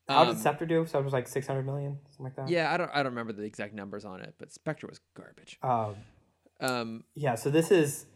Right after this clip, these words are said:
Speaker 1: potentially two billion dollars Universal could lose off of the, not lose,
Speaker 2: Mm.
Speaker 1: 'cause they would make, if they did it just streaming, which I would ne-, I
Speaker 2: They, they won't. They'll,
Speaker 1: I,
Speaker 2: they'll
Speaker 1: I don't,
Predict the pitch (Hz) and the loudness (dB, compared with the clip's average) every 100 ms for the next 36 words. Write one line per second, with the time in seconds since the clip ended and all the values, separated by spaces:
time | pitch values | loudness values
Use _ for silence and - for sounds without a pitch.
0 | - _ - 165 - 190 190 196 170 156 | -20 _ -4 -2 6 6 6 6 8 8
1 | 147 135 - - _ _ _ - - 190 | 6 2 0 -14 _ _ _ -6 2 4
2 | 196 170 - _ 175 165 175 170 165 151 | 4 0 -6 _ 10 12 12 10 8 6
3 | 156 131 143 127 131 151 139 131 131 151 | 8 8 8 4 2 2 2 2 2 4
4 | 147 - 135 127 131 131 123 131 120 127 | 4 2 2 4 4 4 2 -2 -4 -6
5 | 120 113 - - 370 - 160 151 123 104 | -8 -8 -16 2 4 6 6 6 6 4
6 | 101 - 202 180 - _ - 170 202 214 | -4 -12 -16 -16 -16 _ 2 6 10 10
7 | 190 160 151 147 - 156 156 147 143 135 | 8 8 6 4 4 4 6 6 6 4
8 | 127 - _ _ - 123 - - 113 117 | 0 -10 _ _ -6 -6 -6 -6 -4 -2
9 | 131 131 135 - - _ _ _ _ _ | -2 -2 -4 -10 -20 _ _ _ _ _
10 | _ 139 - - - 151 135 117 117 139 | _ -6 -6 -4 0 0 0 -2 -4 2
11 | 147 147 147 170 165 - 226 240 196 214 | 2 4 8 8 6 0 -2 4 8 8
12 | 170 135 104 - 165 196 185 170 190 170 | 6 2 0 6 10 12 10 10 8 8
13 | 170 160 160 156 | 10 10 10 6